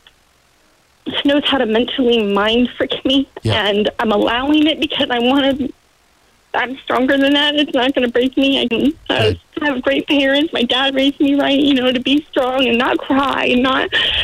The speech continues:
Speaker 2: Right.
Speaker 1: show weakness. But sometimes, like, you can only put up with so much, you know? And
Speaker 2: Listen,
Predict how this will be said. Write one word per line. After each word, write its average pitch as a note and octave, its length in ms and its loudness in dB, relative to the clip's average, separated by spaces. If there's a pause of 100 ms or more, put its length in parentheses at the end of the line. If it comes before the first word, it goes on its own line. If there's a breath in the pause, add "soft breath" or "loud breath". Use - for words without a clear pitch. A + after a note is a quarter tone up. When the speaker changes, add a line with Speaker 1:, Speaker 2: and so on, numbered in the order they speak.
(140 loud breath)
Speaker 2:
Right. D#2+ 180 -2 (100)
Speaker 1:
show D#4 260 2
weakness. D4 800 2
But E4 200 0
sometimes, F4+ 640 2
like, D#4 200 0 (600)
you - 80 -6
can E4 140 2
only D#4+ 200 2
put D#4+ 220 -2
up D#4 160 -2
with D4 100 -10 (280)
so D4+ 160 2
much, - 580 -2
you D4 140 2
know? C#4+ 200 0 (340)
And C4 300 2 (760)
Speaker 2:
Listen, F#2+ 420 -2